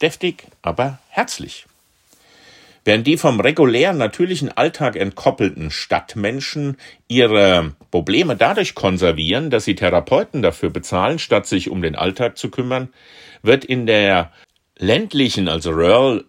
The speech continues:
Gegend bei den Hillbillies nur eines getan, nämlich Alltag, mit dem man leben muss. Die Übertreibung der modernen Selbstwichtigkeit in westlichen Kulturen erlebt man auch im pastoralen Kontext.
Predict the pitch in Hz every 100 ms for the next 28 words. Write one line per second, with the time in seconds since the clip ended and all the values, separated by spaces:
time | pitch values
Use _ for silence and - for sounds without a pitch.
0 | 80 - 107 165 190 190 - - _ -
1 | - 92 95 85 95 113 110 123 123 127
2 | - - 101 117 - 120 180 143 - 92
3 | 104 80 69 80 85 85 - 90 92 101
4 | 98 - - - 85 73 76 76 78 90
5 | - _ - 165 214 147 87 - - -
6 | _ _ _ _ - - - - _ -
7 | 101 104 101 92 110 202 196 147 104 95
8 | 92 92 131 117 95 113 - - 120 131
9 | 135 131 - 123 113 101 113 - 160 151
10 | 135 110 101 - 139 160 135 95 107 -
11 | - 135 110 - 117 131 95 92 - -
12 | 101 101 117 113 - 139 151 - - -
13 | -